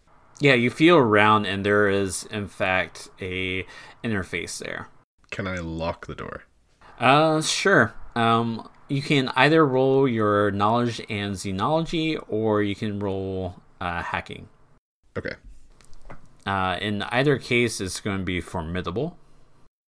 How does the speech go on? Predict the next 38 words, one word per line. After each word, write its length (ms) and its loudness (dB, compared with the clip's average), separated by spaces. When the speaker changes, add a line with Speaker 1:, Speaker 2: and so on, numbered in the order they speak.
Speaker 2:
Uh, 220 -6
so 200 -2
I 100 4
actually 280 0
have 540 -4
a 500 -4
skill 480 -2
called 280 -8
Knack 200 -6
for 100 -10
Computers 540 -10
that 120 -10
I 60 -8
think 240 -10
I 40 -8
forgot 440 -8
to 180 -10
add 220 -10
last 220 -8
session. 340 -10
Speaker 1:
Okay, 240 0
yeah. 240 -4
Speaker 2:
Uh, 320 -6
which 240 -10
lets 180 -8
me 80 -6
remove 640 -8
two 180 -6
dots. 580 -8
Or 220 -6
I 120 -6
guess 260 -8
it 40 -4
would 60 -8
be 120 -8
two 200 -8
purple 340 -8
dice 500 -8